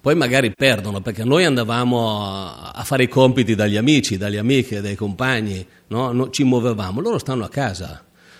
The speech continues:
lavorano, sono collegati con le reti. È il professore è dentro che controlla,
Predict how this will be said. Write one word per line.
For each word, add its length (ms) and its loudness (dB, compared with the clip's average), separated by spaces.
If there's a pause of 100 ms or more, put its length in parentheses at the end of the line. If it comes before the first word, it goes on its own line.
(120)
lavorano, 540 0
sono 300 2
collegati 640 -2
con 180 -8
le 100 -8
reti. 300 -4
È 40 0
il 160 4
professore 640 4
è 40 0
dentro 380 2
che 140 -2
controlla, 680 2